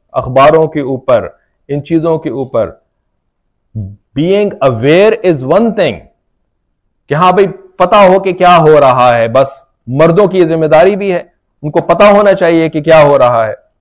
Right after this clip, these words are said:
ہم یہ نہیں کہہ رہے کہ یہ آپ جو ہے وہ خانقاہ کے اندر بیٹھ جائیں، آج کل تو یہ زمانہ system ختم ہو گیا، غاروں میں جا کر کے اپنی زندگی گزاریں۔ یہ تو ایکسپیکٹیشن بھی نہیں ہے مشائخ کی آج کے دور میں،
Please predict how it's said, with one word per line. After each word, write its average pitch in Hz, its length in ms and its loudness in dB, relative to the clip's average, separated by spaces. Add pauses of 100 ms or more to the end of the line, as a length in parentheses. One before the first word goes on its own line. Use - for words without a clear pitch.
(200)
ہم 139 100 -6
یہ 175 160 0
نہیں 302 140 -2
کہہ 320 100 0
رہے 196 180 0
کہ 185 80 -4
یہ 170 200 0
آپ 156 260 2
جو 160 80 0
ہے 156 60 2
وہ 160 140 2
خانقاہ 147 360 0
کے 147 120 0
اندر 143 180 0
بیٹھ 131 280 0
جائیں، 147 160 -2
آج 151 220 -2
کل 165 120 -4
تو 175 80 -8
یہ 170 80 -6
زمانہ 165 300 -4 (720)
system 196 220 -6
ختم 226 220 -2
ہو 220 200 -2
گیا، 170 120 -8 (320)
غاروں 160 340 2
میں 202 100 2
جا 180 140 4
کر 175 160 -2
کے 180 100 -4
اپنی 165 180 -4
زندگی 156 320 -2
گزاریں۔ 135 380 -2 (840)
یہ 190 120 0
تو 226 120 -2
ایکسپیکٹیشن 208 800 -2
بھی 339 100 0
نہیں 277 220 0
ہے 202 60 2
مشائخ 127 420 -2
کی 107 140 -10
آج 87 180 -8
کے 87 80 -18
دور 71 200 -18
میں، - 200 -20